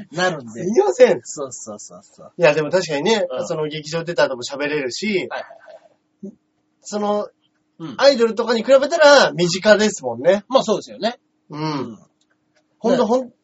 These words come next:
Speaker 2: それに、ほんとに急に有名になったりしますからね。
Speaker 1: そうですよ、ほんとに。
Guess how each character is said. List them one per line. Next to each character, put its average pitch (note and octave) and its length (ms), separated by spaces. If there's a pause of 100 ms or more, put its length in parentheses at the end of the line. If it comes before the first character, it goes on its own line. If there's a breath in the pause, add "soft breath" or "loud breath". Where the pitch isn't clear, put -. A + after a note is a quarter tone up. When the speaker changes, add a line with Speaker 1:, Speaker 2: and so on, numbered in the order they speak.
(160)
Speaker 2:
そ - 180
れ A#3 60
に、 B3+ 200
ほ C#4 280
ん E4 80
と F4+ 100
に D#4+ 100
急 D4+ 280
に C#4+ 280
有 G#3 160
名 A3+ 120
に A#3 80
な B3+ 80
っ - 20
た G3 80
り D#3 80
し - 80
ま A3 160
す - 80
か C#3+ 80
ら A#2 100
ね。 D#3 260
Speaker 1:
そ C#4+ 200
う F3+ 60
で - 20
す - 120
よ、 A3 80
ほ F3 80
ん - 20
と E3 80
に。 D3+ 40